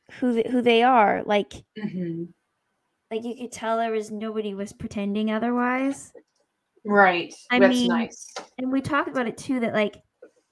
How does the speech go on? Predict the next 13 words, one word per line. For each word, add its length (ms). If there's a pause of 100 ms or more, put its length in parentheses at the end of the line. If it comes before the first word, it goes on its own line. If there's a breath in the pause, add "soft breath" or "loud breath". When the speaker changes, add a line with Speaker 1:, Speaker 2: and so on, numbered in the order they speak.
(640)
Speaker 1:
when 200
you're 200
on, 500
when 140
you're 120
on 240
a 60
show, 260
you 140
kind 200
of 80
are, 100
like, 220